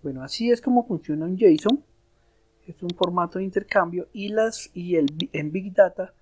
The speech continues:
eh, las páginas sociales entregan de esta forma los json. Eh, entonces así se puede procesar la información.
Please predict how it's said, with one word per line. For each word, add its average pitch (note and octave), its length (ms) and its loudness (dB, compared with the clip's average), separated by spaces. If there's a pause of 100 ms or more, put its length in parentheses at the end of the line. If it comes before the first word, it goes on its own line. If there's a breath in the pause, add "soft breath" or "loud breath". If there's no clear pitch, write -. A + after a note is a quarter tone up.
(480)
eh, C#3 300 -4
las C#3+ 240 -2
páginas F3 540 -2
sociales E3 640 -2
entregan C#3+ 760 -8
de B2+ 180 -6
esta F#3 260 -6
forma F#3+ 440 0 (520)
los C3+ 200 -10
json. A#2 380 -10 (1160)
Eh, A2+ 280 -14 (180)
entonces C#3+ 440 -16
así D#3 220 -12
se D#3+ 140 -10
puede E3 260 -4
procesar E3 540 -8
la D#3 60 -10
información. B2+ 600 -12